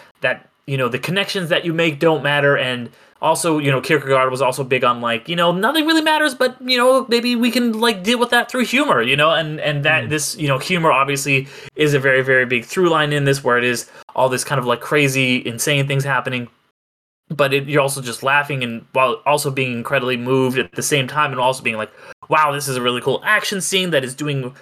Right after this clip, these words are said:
Speaker 1: really innovative stuff," you know, like, they, it feels like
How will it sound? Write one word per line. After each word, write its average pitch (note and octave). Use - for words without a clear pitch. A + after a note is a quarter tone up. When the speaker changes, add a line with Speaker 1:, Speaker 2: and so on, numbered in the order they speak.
Speaker 1:
really A#3
innovative G3+
stuff," F3+
you E3+
know, D#3+
like, C#3
they, D3
it C#3
feels G3+
like D#3+